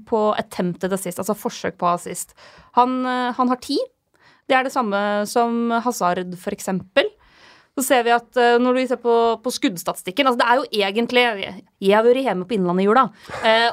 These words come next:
og som alle der vet, så er det jo egentlig ikke lov å jak-, drive med jakt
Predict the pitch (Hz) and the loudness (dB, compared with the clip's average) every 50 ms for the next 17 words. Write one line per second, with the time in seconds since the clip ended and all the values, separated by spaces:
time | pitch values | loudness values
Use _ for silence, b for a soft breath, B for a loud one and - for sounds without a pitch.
0 | - 247 247 254 254 247 254 254 254 247 254 247 247 247 247 247 254 247 247 240 | 2 4 4 6 6 6 6 4 2 2 2 0 0 0 -2 -2 0 -2 -2 -2
1 | 254 269 269 254 247 226 226 233 240 240 233 226 226 240 233 247 277 330 294 - | -2 -2 0 0 2 2 2 2 0 2 2 4 4 4 4 2 2 2 0 -4
2 | - - 285 - - 196 196 202 220 233 247 247 233 220 202 196 202 202 196 - | -4 -2 0 0 2 2 0 2 2 2 2 2 2 0 -2 -2 -4 -6 -8 -6
3 | - 226 220 220 220 220 220 214 214 214 220 220 214 220 - - - - 233 220 | -2 0 0 2 2 2 2 2 2 2 2 2 0 -2 -4 -4 -4 -2 0 2
4 | 190 185 190 220 214 226 247 - _ - 254 226 208 214 226 - - - - - | 2 2 2 0 0 0 -2 -6 _ -4 -2 0 0 0 0 0 -2 -4 -6 -16
5 | - _ - - - | -16 _ -14 -14 -14